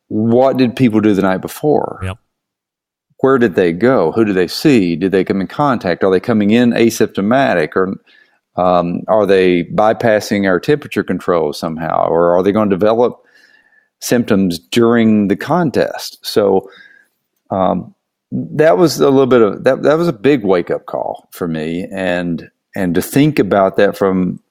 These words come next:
Speaker 1: uh, the standpoint of twenty to thirty thousand people.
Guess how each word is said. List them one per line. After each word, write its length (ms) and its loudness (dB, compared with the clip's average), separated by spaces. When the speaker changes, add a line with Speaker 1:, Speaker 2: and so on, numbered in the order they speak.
Speaker 1:
uh, 180 -6
the 200 -6
standpoint 480 0
of 100 -4
twenty 400 2
to 100 2
thirty 520 0
thousand 760 -2
people. 440 -10